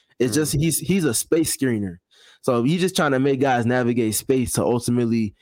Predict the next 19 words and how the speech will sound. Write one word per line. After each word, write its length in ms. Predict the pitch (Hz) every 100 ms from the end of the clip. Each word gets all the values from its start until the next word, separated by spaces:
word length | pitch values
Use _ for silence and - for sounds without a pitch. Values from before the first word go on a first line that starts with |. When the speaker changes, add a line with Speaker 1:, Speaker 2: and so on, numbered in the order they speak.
| _ -
Speaker 1:
gain 180 | 143 143
an 120 | 131
advantage 440 | 117 107 135 123
for 100 | 110
the 80 | 110
ball 220 | 101 131
handler 340 | 127 120 110 110
to 80 | 107
get 200 | 120 110
downhill. 560 | 107 104 139 117 92 - _ _ _ _ _ _ _
With 160 | 127 131
Nurkic, 580 | 117 175 185 147 117 - - -
guys 240 | 139 190 165
are 60 |
coming 300 | 147 151 143
off 160 | 131 113
shoulder 280 | 147 151 131
to 80 |
shoulder. 520 | 113 143 143 139 135